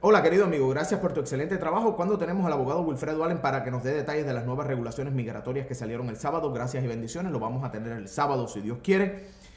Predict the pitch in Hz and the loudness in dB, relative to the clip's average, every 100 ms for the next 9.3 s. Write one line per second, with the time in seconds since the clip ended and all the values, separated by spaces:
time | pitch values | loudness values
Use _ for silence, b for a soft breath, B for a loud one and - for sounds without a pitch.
0 | B - 151 151 143 139 139 139 139 - | B -2 2 6 6 6 4 0 -4 -16
1 | - - - - 135 165 175 180 170 156 | -20 -20 -20 -10 2 4 6 4 2 0
2 | 165 175 170 165 170 170 131 147 147 135 | 0 2 2 2 2 4 2 0 0 0
3 | 123 156 139 - 127 135 143 147 135 123 | 0 -2 -2 -2 -4 0 -2 -2 -4 -4
4 | 139 131 147 147 - 117 117 123 123 147 | -4 -2 -2 -4 -6 -8 -6 -6 -6 -6
5 | 156 - - 160 - - 120 - 156 143 | -8 -10 -8 -8 -10 -18 -20 -6 -4 -2
6 | - 95 85 B B B B - 131 135 | -4 -10 -14 B B B B -4 0 2
7 | 131 - - B B - - 175 175 147 | 2 -4 -14 B B -20 -2 2 2 2
8 | 117 113 151 165 139 151 139 143 135 123 | -2 0 0 0 0 0 0 -2 -2 0
9 | - 156 107 | 2 2 0